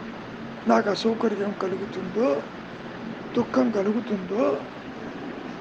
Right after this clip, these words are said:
మరి విచారణ అనేది అసాధ్యమై కూర్చుంది. మరి నిజమే, మనస్సు దుర్బలం కనుక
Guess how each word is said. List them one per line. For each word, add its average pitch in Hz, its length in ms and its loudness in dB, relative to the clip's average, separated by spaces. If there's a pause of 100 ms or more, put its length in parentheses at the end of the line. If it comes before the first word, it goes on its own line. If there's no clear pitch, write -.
(640)
మరి 185 220 4 (1300)
విచారణ 214 500 6 (100)
అనేది 190 380 0
అసాధ్యమై 240 600 2 (100)
కూర్చుంది. 262 460 0
మరి - 160 0 (2000)
నిజమే, 208 400 6 (1400)
మనస్సు 202 360 6 (100)
దుర్బలం 220 420 6 (100)
కనుక 220 260 4